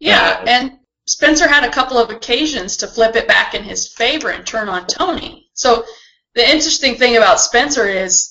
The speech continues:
Speaker 1: he was kinda in with Tony, like, on the L J vote and particularly the Jeffra vote when he had an idol in his pocket. And he never made the decision to make a move in his favor, you know.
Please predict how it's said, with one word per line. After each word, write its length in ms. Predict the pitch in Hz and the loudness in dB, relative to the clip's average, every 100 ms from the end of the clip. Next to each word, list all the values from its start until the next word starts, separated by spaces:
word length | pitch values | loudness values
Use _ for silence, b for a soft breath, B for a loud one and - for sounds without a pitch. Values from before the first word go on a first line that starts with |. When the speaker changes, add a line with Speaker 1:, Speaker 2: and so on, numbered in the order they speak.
| _ - | _ -6
Speaker 1:
he 200 | 311 311 | 0 2
was 220 | 277 269 | 2 0
kinda 280 | 269 269 220 | 2 2 2
in 280 | 214 269 339 | 0 0 0
with 200 | 262 226 | -2 -4
Tony, 360 | 202 202 202 202 | -8 -10 -8 -8
like, 200 | 196 208 | -8 -6
on 140 | 202 | -6
the 80 | 185 | -2
L 220 | 196 214 | 0 0
J 200 | 226 208 | 0 0
vote 320 | 208 196 202 | 2 2 0
and 100 | 202 | -2
particularly 500 | 202 196 302 320 208 | -8 -6 -4 -2 -2
the 100 | 185 | -4
Jeffra 480 | 185 202 311 233 185 | 0 2 2 -2 0
vote 320 | 180 175 175 | 0 2 0
when 100 | 190 | -4
he 120 | 190 185 | -8 -6
had 240 | 202 202 | 0 0
an 100 | 180 | 2
idol 300 | 214 359 311 | 2 2 2
in 80 | 185 | -2
his 140 | - | -6
pocket. 520 | - - 165 - 196 - _ _ _ _ _ - - - | -6 -6 -6 -8 -10 -10 _ _ _ _ _ -20 -14 -4
And 360 | 208 208 208 | -2 0 -2
he 160 | 214 269 | -2 0
never 240 | 277 294 | 2 2
made 280 | 277 285 285 | 2 2 0
the 60 | 233 | -2
decision 560 | - - 277 330 - 196 | 0 2 4 4 0 0
to 100 | 226 | 2
make 240 | 214 214 | 0 0
a 40 | |
move 420 | 196 208 302 214 190 | -2 0 2 0 -2
in 80 | |
his 260 | 196 185 - | -4 -4 -4
favor, 500 | - 277 320 - - _ - | 0 0 -2 -8 -12 _ -12
you 100 | 208 | 0
know. 320 | 190 180 - | 2 2 0